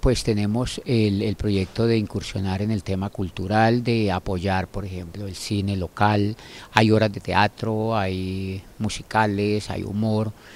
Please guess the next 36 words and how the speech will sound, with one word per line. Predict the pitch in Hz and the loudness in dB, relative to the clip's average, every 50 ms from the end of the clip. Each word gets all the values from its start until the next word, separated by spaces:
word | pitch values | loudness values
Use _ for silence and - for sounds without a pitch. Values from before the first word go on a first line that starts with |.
| - - - | -20 -10 0
y | 117 110 | 2 2
durante | 107 107 104 101 98 - - 92 | 4 4 2 2 0 -2 -6 -8
todo | - - 104 104 | -4 -2 0 2
el | 107 110 | 2 2
año | 113 113 113 117 | 0 0 0 -2
hasta | - - 98 | -2 -2 -2
diciembre | 92 90 - - - 101 95 92 90 107 | -2 -2 -4 -4 -4 -2 -2 -2 -2 -2
ya | 98 101 101 | 0 0 -2
está | 95 - - 104 98 98 98 95 98 95 92 | -2 -2 -2 -2 0 0 2 0 0 -2 -2
muchas | - 104 107 113 107 - 113 101 | -4 -4 -4 -4 -2 -2 -2 -2
fechas | - 110 98 - 117 107 - | -2 -4 -4 -4 -6 -4 -4
agendadas | 107 92 92 92 87 92 92 95 104 107 - | -2 -2 -2 -2 -2 -2 0 0 -2 -2 -4
que | - | -8
se | - - | -6 -4
van | 98 92 90 | -4 -2 -2
a | 92 | -4
publicar. | 82 - 101 95 90 87 - - - - - - - - - - - - - _ - - | -4 -4 -4 -4 -4 -6 -8 -8 -8 -8 -8 -10 -16 -20 -20 -20 -20 -20 -20 _ -20 -10
Anexamos | - 131 123 117 110 101 - - - 143 127 120 123 135 143 143 | -4 -2 -2 -2 -2 -4 -4 2 4 4 4 4 2 0 -2 -2
el | 131 110 | 0 -2
acceso | 101 - - - 113 107 - - 127 | -2 -2 -2 -2 -2 -2 0 -2 0
a | 120 | 0
discapacitados, | 120 110 - - 110 - 98 92 - 95 - - 110 107 110 120 147 - - - - - - - - - - - | 0 -2 -2 -4 -4 -4 -4 -6 -6 -8 -4 -2 -2 0 0 -4 -6 -8 -12 -18 -20 -20 -20 -20 -20 -20 -8 -4
entonces | 113 107 98 - 113 113 120 | -2 -2 0 0 0 0 0
el | 113 | 0
teatro | - 113 104 101 - - 120 | 2 0 0 0 0 0 2
va | 113 113 | 2 2
a | 113 | 0
tener, | - - 117 117 117 113 113 107 - - - - - - - - - | 0 -2 -2 0 0 0 0 -2 -4 -10 -14 -20 -20 -20 -20 -8 -2
digamos, | 131 117 120 120 113 120 120 | 0 2 4 4 4 2 0
respeto | 113 110 - - - - 123 117 - 127 | -2 -2 -4 -4 -2 -2 -2 0 0 -4
por | 110 - 113 92 | -4 -4 -6 -6
personas | 107 - - - 110 104 104 110 113 | -8 -8 -4 -4 -4 -4 -2 -4 -4
en | 123 117 | -4 -4
condición | - 110 104 92 87 - 107 101 | -4 -6 -6 -6 -8 -8 -8 -4
de | 101 | -4
discapacidad. | 110 104 - 110 101 101 92 - 95 95 110 131 147 147 | -4 -4 -4 -6 -6 -6 -10 -8 -6 -4 -2 0 0 -2